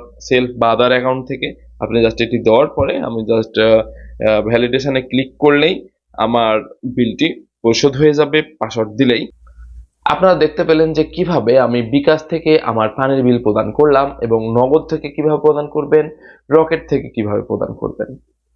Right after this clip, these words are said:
আশা করি আপনারা এখন থেকে আর কোনো ওয়াসা সেন্টারে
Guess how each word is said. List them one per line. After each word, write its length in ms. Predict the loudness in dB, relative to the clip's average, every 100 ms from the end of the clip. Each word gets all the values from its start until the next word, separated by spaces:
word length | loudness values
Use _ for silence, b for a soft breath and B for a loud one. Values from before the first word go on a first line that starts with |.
| _ _ -4
আশা 220 | -2 0
করি 280 | 0 0 0
আপনারা 380 | -2 -2 2 2
এখন 300 | 0 -2 -4
থেকে 440 | -4 -2 -2 -2 B B -2
আর 220 | 0 0
কোনো 200 | -2 0
ওয়াসা 260 | 0 0
সেন্টারে 560 | -2 -2 0 2 2 0